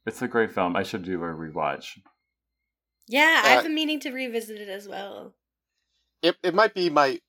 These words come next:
Speaker 3: it might be my favorite
Speaker 1: Of the Mel
Speaker 2: Mel
Speaker 1: Brooks
Speaker 2: Brooks.
Speaker 3: of this.
Speaker 1: Yeah.
Speaker 3: Y-, yeah, definitely, yeah.
Speaker 2: Mm.
Speaker 3: It's, it's just so fun and so crazy. And, like, the other,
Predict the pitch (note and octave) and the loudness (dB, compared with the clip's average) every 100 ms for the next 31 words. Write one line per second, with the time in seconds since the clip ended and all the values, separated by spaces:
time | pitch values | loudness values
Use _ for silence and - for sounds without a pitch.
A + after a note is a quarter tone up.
0 | _ _ C3+ C3+ D#3 D#3 C#3 A#2+ A2 A#2 | _ _ -4 2 2 2 0 0 0 -2
1 | G#2+ G2 G2+ - _ _ _ _ - A#2 | -2 -4 -8 -10 _ _ _ _ 2 2
2 | C3 G#2+ G#2+ G#2 G2 - B2 A2 A#2+ A2+ | 2 2 0 0 -2 2 4 2 0 -6
3 | - - G2 F#2 E2+ D2 E2+ D3 - D3 | -6 -14 -12 -6 -2 -2 -4 -10 -4 0
4 | A2 F#2 - C#3 C3 - B2+ G2+ G2 - | 2 0 -2 2 2 0 -4 -2 -2 -4
5 | - A3 G#3+ D#3+ D3 - D#3+ D#3 - - | -12 -10 -4 -4 -4 -2 -2 -2 -4 -12
6 | _ F3+ F#3 F3+ E3 - C#3 C3+ C3 C3+ | _ -4 0 2 2 2 0 0 -2 -2
7 | B2 - A2 A2 A2+ B2 - - C3+ C3+ | -2 -2 -2 -2 -4 -6 -4 0 2 4
8 | B2+ - _ _ _ _ _ _ _ - | 2 0 _ _ _ _ _ _ _ 0
9 | C#3+ D#3 E3 C#3+ C3+ | 2 4 4 4 0